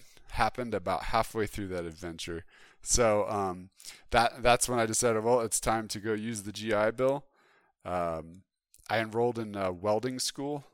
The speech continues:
I wanted to stay around the trades. I wanted to, uh, work on boats if I could. Um, and I thought, "Well, I'm already kind of an outdoorsy military type guy, so, um, I'll, uh, I'll go to welding school." And,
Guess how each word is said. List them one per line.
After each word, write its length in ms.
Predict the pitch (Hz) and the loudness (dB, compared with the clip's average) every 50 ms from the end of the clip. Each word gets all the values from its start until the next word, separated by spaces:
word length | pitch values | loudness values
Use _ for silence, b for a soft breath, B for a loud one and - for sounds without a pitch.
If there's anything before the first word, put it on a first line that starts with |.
| _ | _
I 80 | - 92 | -10 -8
wanted 320 | 92 95 104 104 101 95 95 | -6 -4 -4 -4 -4 -6 -4
to 60 | 95 | -4
stay 300 | - - - 113 107 110 | -4 -2 0 2 2 4
around 340 | 107 104 104 107 107 104 104 | 4 4 2 2 0 0 -2
the 60 | 98 | -6
trades. 720 | - - - 123 123 123 123 123 127 127 123 120 113 - | -8 -4 0 2 2 4 4 4 2 0 -2 -4 0 2
I 100 | 104 98 | 2 2
wanted 400 | 98 98 104 101 101 98 95 98 | 2 0 -2 -2 -2 -4 -6 -6
to, 500 | - - 107 101 95 95 95 95 92 90 | -6 -6 -4 -2 -2 -2 -2 -2 -2 -2
uh, 60 | 90 87 | -2 -2
work 300 | 92 110 120 120 - - | 0 0 0 0 0 -2
on 360 | 107 101 95 95 95 92 90 92 | -2 -2 -2 -2 -6 -10 -6 -2
boats 300 | - 107 120 127 - - | 0 2 2 2 0 -2
if 160 | 135 123 - | -4 -2 2
I 140 | 120 120 120 | 2 2 2
could. 480 | - - - 123 123 120 123 120 123 - B B B B B B B B B B B B | 2 0 -2 0 0 0 -2 -4 -6 -10 B B B B B B B B B B B B
Um, 280 | - 85 90 90 90 87 | -4 0 2 2 0 0
and 80 | 87 90 | -2 -4
I 60 | 92 | -6
thought, 400 | - - 104 98 92 90 87 - | -4 0 2 2 2 2 2 0
"Well, 300 | 131 131 131 131 127 131 | 2 4 4 4 4 2
I'm 180 | 127 117 110 | 0 0 0
already 380 | 107 107 107 107 107 101 101 98 | 0 0 2 2 0 0 -2 -6
kind 280 | - - 113 107 104 98 | -4 -2 -2 0 0 0
of 300 | 98 95 95 - - - B B B B B B B B B | -2 -4 -6 -10 -14 -16 B B B B B B B B B
an 100 | 104 101 | -4 0
outdoorsy 640 | 107 120 120 110 - 131 123 120 123 120 113 123 123 | 2 2 2 2 0 0 2 2 0 0 -2 -4 -4
military 460 | 120 123 120 113 - 123 117 113 110 | -2 -4 -2 -2 0 2 2 2 2
type 280 | - 123 113 110 - _ | 0 0 -2 -2 -2 _
guy, 360 | - 113 107 110 110 110 113 | 2 4 6 6 4 4 4
so, 520 | - - - 110 98 92 92 92 92 - - | 2 2 2 2 0 0 0 -2 -2 -4 -4
um, 380 | - 98 90 80 80 92 92 - _ B B B B B B B B B _ | -4 -4 -2 -4 -4 -8 -12 -16 _ B B B B B B B B B _
I'll, 280 | - 104 104 104 104 101 | 2 2 4 4 4 2
uh, 180 | 101 95 95 - | 0 0 0 -2
I'll 80 | - 120 | -4 -4
go 120 | 107 110 | -4 -4
to 80 | 104 98 | -4 -2
welding 360 | 92 101 107 107 95 98 95 | -2 -2 -2 -2 -2 -6 -6
school." 480 | - - - - 95 87 87 90 90 - B B B B B B B B - | -6 -6 -6 -6 -6 -6 -6 -8 -8 -12 B B B B B B B B -4
And, 580 | - 123 127 127 113 110 107 101 - - - - | -2 0 2 2 0 0 -2 8 12 12 12 12